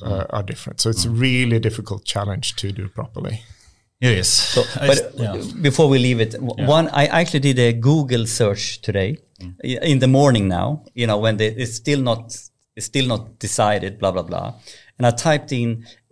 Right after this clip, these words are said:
Speaker 3: A I plus, uh, U S election. And one of the top hits I get, or the, one of the topics you get around this is, is several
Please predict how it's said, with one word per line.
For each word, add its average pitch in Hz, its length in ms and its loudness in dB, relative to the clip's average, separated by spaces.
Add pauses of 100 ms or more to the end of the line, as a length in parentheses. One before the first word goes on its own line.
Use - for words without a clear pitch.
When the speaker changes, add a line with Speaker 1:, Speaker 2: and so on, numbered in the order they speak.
Speaker 3:
A 127 240 2
I 107 520 2 (300)
plus, 101 540 2
uh, 107 260 -6 (260)
U 107 80 -8
S - 120 -8
election. 117 520 -4 (800)
And 120 260 -2
one 156 160 2
of 170 60 0
the 135 120 -2
top 175 240 0
hits - 320 -2
I 107 100 4
get, 104 240 -4
or 107 140 -2
the, 110 120 -6
one 131 180 2
of 123 60 -2
the 107 60 -10
topics 120 420 -6
you 110 60 -8
get 131 300 -2 (280)
around 90 200 -6
this 104 220 -6
is, - 300 -4
is 131 160 -4
several 160 460 -2